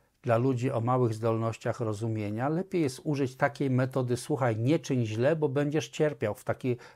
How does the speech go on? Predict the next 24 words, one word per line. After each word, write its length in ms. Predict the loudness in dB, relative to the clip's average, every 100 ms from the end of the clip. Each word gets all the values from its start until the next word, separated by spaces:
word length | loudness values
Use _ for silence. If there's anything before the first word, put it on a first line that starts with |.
| 0
realny 480 | 2 6 6 6 0
sposób 460 | 0 -2 0 -4
gdzieś 200 | -2 -2
głęboko 500 | 0 0 0 -2 -2
pod 200 | -4 -4
ziemią”. 400 | -6 -8 -8 -10 -14 _ _ _ _ _ _ _ _ _ _ _ _ _ _ _ _ _ _ -4
Ale 300 | 0 0 2
dalej 560 | 4 4 4 0 -2 _ _ _ _ _
Shantideva 600 | -8 -6 -4 -2 0 0
mówi: 300 | -2 -2 -6
„Dla 220 | 0 2
tych, 260 | 2 2 0
którzy 320 | 0 -2 0
mają 280 | 0 -2 -2
wielkie 520 | 0 2 2 2 -4
umysły, 540 | -2 -4 -4 -8 -10 -8
czyli 200 | -2 -2
taką 360 | -2 0 0
dużą 460 | 2 2 4 2 2
zdolność 760 | 0 2 4 4 0 -2 -12 -6
rozumienia, 840 | 0 2 2 2 2 2 2 -2
dużą 360 | 0 0 0 -2
zdolność 500 | 0 0 0 -2 -6
pojmowania, 800 | -2 0 2 0 0 -2 -4